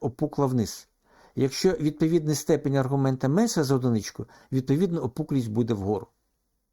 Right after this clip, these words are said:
Так ми і маємо. Значить, що тут у нас різниця двох дробів,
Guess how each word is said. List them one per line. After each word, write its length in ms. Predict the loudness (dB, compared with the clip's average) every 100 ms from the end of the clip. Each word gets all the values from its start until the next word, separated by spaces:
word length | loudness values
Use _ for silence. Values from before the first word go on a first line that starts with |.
| _ _ _ _ -20 _ -2
Так 240 | -2 0
ми 140 | -4 0
і 80 |
маємо. 500 | 0 2 2 -2 -8 -14 _ _ -20 -20 -20 -8
Значить, 420 | -6 -2 -4 -6 -10
що 180 | -4 0
тут 260 | 0 2
у 40 | 2
нас 400 | 2 -2 -12 _ _ _ _ _ _ _ _ _ _ _ -12
різниця 480 | -2 2 2 2 2
двох 220 | 2 2
дробів, 380 | 2 0 -2